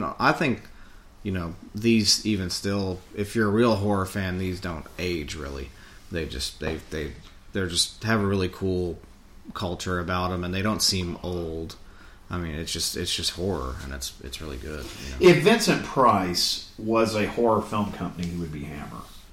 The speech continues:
Speaker 1: Yeah.
Speaker 2: Hammer is just, it's, is all of it good? To me, it is. But
Speaker 1: I think so.
Speaker 2: I, I love all of it. I buy every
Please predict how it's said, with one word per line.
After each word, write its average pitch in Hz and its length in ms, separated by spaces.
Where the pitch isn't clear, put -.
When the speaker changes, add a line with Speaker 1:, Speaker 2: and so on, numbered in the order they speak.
Speaker 1:
Yeah. 98 240
Speaker 2:
Hammer 190 380
is 107 160
just, 110 440
it's, - 540
is 147 160
all 151 220
of 156 120
it 120 140
good? 170 460
To 123 100
me, 120 260
it 101 80
is. - 500
But 120 220
Speaker 1:
I 104 60
think 73 120
so. 113 120
Speaker 2:
I, 117 240
I 117 60
love 113 220
all 104 300
of 104 80
it. 110 100
I 98 140
buy 101 220
every 101 220